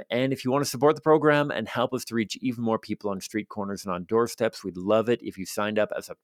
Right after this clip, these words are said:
Patreon supporter, patreon dot com slash pro life guys. All that money goes directly towards growing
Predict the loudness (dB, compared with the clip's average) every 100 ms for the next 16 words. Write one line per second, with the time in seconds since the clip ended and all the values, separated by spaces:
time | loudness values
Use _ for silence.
0 | -2 -2 0 -2 -2 -4 -4 0 4 2
1 | 0 -10 -20 _ 0 0 2 0 2 4
2 | 2 2 -4 -2 -2 -2 -2 -4 -2 0
3 | 2 4 2 2 0 -8 -12 -18 -14 2
4 | 6 6 6 2 2 2 4 2 2 0
5 | -6 -2 0 0 0 4 6 6 4